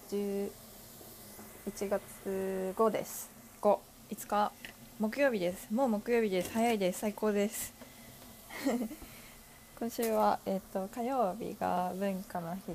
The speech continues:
で、祝日でしたね。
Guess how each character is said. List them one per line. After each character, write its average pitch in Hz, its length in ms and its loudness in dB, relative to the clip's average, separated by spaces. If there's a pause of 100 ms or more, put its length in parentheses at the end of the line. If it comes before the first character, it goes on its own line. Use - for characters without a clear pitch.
で、 - 200 -6 (720)
祝 - 300 -6
日 185 180 -2 (840)
で 185 80 0
し - 120 -10
た 135 160 -4
ね。 - 120 -10